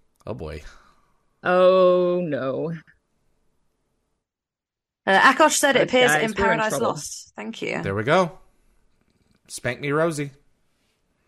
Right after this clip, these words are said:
Speaker 2: <laughs> Uh.
Speaker 3: The "we're all in deep doo-doo" faces.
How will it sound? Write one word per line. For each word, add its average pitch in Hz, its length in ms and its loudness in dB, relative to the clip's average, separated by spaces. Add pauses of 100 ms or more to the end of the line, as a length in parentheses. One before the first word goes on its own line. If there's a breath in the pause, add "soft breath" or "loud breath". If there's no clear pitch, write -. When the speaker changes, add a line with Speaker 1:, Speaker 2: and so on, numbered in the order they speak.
(120)
Speaker 2:
<laughs> - 120 -16 (3250 loud breath)
Uh. 202 440 -4 (920 soft breath)
Speaker 3:
The 180 420 2
"we're 185 320 2
all 208 220 4
in 185 220 -2
deep 170 380 0
doo-doo" 175 360 -2
faces. - 760 -10